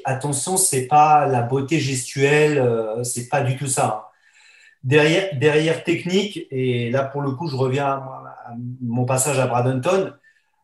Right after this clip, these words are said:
euh, c'est-à-dire, c'est, pour moi, c'est des fondamentaux techniques. Là-bas, par exemple, il porte ils accordent énormément d'attention à la qualité du jeu de jambes.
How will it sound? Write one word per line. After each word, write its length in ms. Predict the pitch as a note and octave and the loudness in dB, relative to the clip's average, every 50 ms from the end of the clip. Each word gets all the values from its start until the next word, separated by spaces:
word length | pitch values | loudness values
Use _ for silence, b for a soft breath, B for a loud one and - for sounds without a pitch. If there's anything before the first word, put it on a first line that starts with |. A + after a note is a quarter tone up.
| b _ - | b _ -6
euh, 580 | B2+ B2+ B2 B2 A#2+ A#2+ A#2 A#2 A#2 A#2+ A#2+ A#2+ - _ _ _ _ _ - | -4 -2 0 2 2 2 2 0 0 -4 -6 -8 -12 _ _ _ _ _ -6
c'est-à-dire, 500 | - - - C3+ B2 D3 - D3+ F3 - | -4 -4 -2 -2 0 0 0 0 -2 -2
c'est, 220 | - - - - | -2 -4 -6 -6
pour 100 | - B2+ | -6 -4
moi, 140 | D3 E3 E3+ | -2 -2 0
c'est 160 | E3 - D3+ | 0 0 -2
des 160 | C3 C#3 C#3 | 0 -2 -2
fondamentaux 680 | C3 - - E3+ E3+ D#3+ D#3+ D#3+ D#3+ D#3+ D3 - F3 D#3+ | -2 -4 -6 -2 2 2 4 4 4 0 0 -2 -2 -2
techniques. 640 | - E3+ E3+ - E3 D3+ B2 - - _ _ _ _ _ _ _ - | -2 -2 -2 -2 -2 -4 -4 -4 -10 _ _ _ _ _ _ _ -6
Là-bas, 340 | D3 D3 D3 D3 F3 - - | -2 0 2 4 4 4 4
par 140 | - E3+ C#3+ C#3+ | 4 4 2 2
exemple, 400 | C#3 B2+ D3 F#3+ G#3+ A3 G#3 - _ - | 2 2 2 2 0 0 -2 -10 _ -10
il 220 | E3+ D#3 B2 - | -8 -8 -8 -6
porte 420 | - F3 D#3+ - - - - - _ _ _ - D#3 D#3+ | -2 -2 -2 -2 -4 -8 -16 -20 _ _ _ -12 -10 -8
ils 160 | D#3+ C3+ D3+ | -4 -2 -2
accordent 440 | - - - D3 A#2+ A#2 B2 - - _ - | -2 0 0 -2 -2 -2 -4 -8 -10 _ 0
énormément 880 | B3+ A#3+ A#3+ A#3 A#3 A#3 A#3 A#3 A#3 A3 G#3 G3 G3 F#3+ F3+ F3 F3 | 2 2 4 4 2 2 2 2 2 0 0 0 -2 -2 -2 -2 -2
d'attention 680 | E3+ E3 D#3 - D3+ D3+ C3+ - - E3 F3+ G#3 A#3 - _ _ _ _ _ _ _ _ _ _ _ _ _ _ _ _ _ _ _ _ _ _ _ _ _ - | -2 -2 -2 -2 -4 -4 -2 -2 -2 -4 -6 -8 -10 -14 _ _ _ _ _ _ _ _ _ _ _ _ _ _ _ _ _ _ _ _ _ _ _ _ _ -4
à 120 | C#3 C#3 | 0 2
la 140 | C#3+ C#3+ C#3 | 2 2 2
qualité 640 | A#2+ - - A3 A3+ A3 G#3 G#3 G3+ - - G#3+ G3 | 0 -2 0 2 4 4 4 2 -2 -4 -4 -4 -4
du 120 | F3+ F#3 | -4 -4
jeu 140 | D#3+ F3 F#3 | -2 0 0
de 60 | D3 | 0
jambes. 320 | C3 D3 C3+ - G2 G2 | 0 0 -2 -2 -4 -8